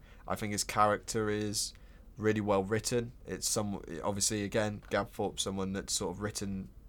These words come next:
Korax from the start of the Heresy, at least sort of chronologically as I've read it. He's got him, you've got him on, you know, the drop site, you've got him being picked up in space, you've got him here, and then we've got other short stories,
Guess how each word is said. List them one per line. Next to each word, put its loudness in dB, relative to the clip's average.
Korax 2
from -4
the -2
start 2
of -4
the -6
Heresy, -2
at -2
least -2
sort -4
of -14
chronologically 0
as -2
I've 2
read 0
it. -2
He's -8
got 2
him, 0
you've -8
got 4
him 2
on, 2
you -2
know, -2
the -8
drop 0
site, 2
you've -10
got 0
him -2
being -4
picked -6
up -4
in -6
space, 0
you've -8
got 0
him -4
here, 2
and -2
then 2
we've -4
got -2
other 2
short -2
stories, 0